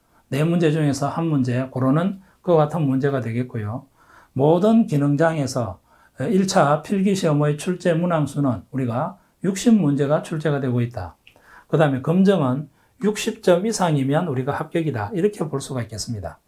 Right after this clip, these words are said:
그래서 육십 문제가 출제가 되는데 육십 점 이상이라고 하면 육십 문제 중에서, 에, 몇 문제, 서른여섯 문제만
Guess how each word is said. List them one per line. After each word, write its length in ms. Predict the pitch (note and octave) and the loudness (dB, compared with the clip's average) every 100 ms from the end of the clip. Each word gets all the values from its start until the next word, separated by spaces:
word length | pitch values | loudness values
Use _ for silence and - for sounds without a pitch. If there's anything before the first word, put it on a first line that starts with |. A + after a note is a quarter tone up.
| _ _ - - _ | _ _ -20 -20 _
그래서 340 | D#3+ D3+ C#3+ | 2 4 2
육십 320 | E3 F#3+ B3 | 2 2 4
문제가 400 | A3+ E3+ E3 D#3 | 4 4 4 2
출제가 400 | D3 E3 D#3+ D#3 | 2 -4 0 2
되는데 560 | B2 B2+ B2+ G#2 B2 - _ _ - | 2 0 0 -4 -6 -10 _ _ 0
육십 360 | F#3+ - G3+ | 0 0 -4
점 200 | - F3 | 0 0
이상이라고 540 | G3+ G3 E3 C#3+ C3+ C#3 | 2 0 0 0 0 0
하면 340 | B2+ A#2 - _ _ _ _ | 0 0 -4 _ _ _ _
육십 340 | F3+ G3+ A#3 G#3+ | -2 0 2 4
문제 380 | D#3 D#3 D#3 | 6 6 4
중에서, 520 | D3+ E3 C#3+ C#3 G2+ - - _ _ - | 2 0 0 -2 -8 -10 -20 _ _ -6
에, 80 | C3 | 0
몇 180 | D#3 | 4
문제, 540 | F#3 F#3+ F#3 B2+ A#2 D#3+ - | 6 8 6 4 -2 -6 -8
서른여섯 1160 | - G#3 F#3 E3 F#3+ - _ _ F#3 A3 G#3+ E3+ | 0 6 6 4 -2 -8 _ _ 2 4 0 2
문제만 680 | C#3+ C#3+ D3+ C#3+ C#3 F#3 | 2 2 2 2 0 -2